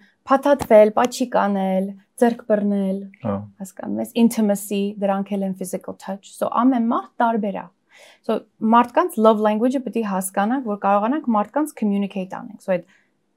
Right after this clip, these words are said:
Speaker 1: տաքսի վարորդը, որ այդպես ինչ ճվում ա, ասես, սենց ագրեսիվ ա, որ նայում ես,
Speaker 2: Գնաս
Speaker 1: արդեն
Speaker 2: մի հատ
Speaker 1: պիտի
Speaker 2: գրկես, ասես, "Դու ես ինձ սիրուն տաքսիստ ես"։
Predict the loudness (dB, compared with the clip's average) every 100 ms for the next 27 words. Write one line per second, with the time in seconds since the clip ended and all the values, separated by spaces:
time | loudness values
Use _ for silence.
0 | _ 4 4 2 -4 -2 -2 -4 4 6
1 | 8 4 2 -4 -2 -4 -4 -4 -6 -6
2 | -10 -12 -8 -8 -6 -4 -2 -2 -2 -4
3 | -6 -14 _ _ _ _ _ _ _ _
4 | _ _ -20 _ -20 _ _ -20 -20 -20
5 | -16 -12 -10 -2 4 4 6 2 2 -2
6 | 0 -2 -4 -2 0 0 -2 -4 -4 -2
7 | -4 -2 0 0 -2 -4 -4 -4 -4 -4
8 | 0 4 6 6 4 0 0 0 0 0
9 | -2 -2 2 4 4 2 0